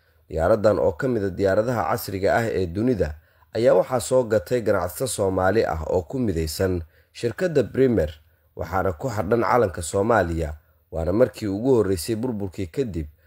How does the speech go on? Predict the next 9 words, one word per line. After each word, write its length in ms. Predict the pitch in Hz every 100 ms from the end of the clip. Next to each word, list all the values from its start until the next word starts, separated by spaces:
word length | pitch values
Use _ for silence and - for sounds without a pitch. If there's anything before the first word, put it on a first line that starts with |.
| _ -
ay 160 | 110 104
dalka 320 | 147 165 -
iyo 220 | - 98 101
dibadda 360 | 101 131 117
ka 160 | 104 147
shaqayso 760 | - 92 82 82 - 95 85 - _ _ -
diyaarad 340 | 101 101 120
Soomaali 540 | - 101 92 92 95 107
ah. 220 | 85 80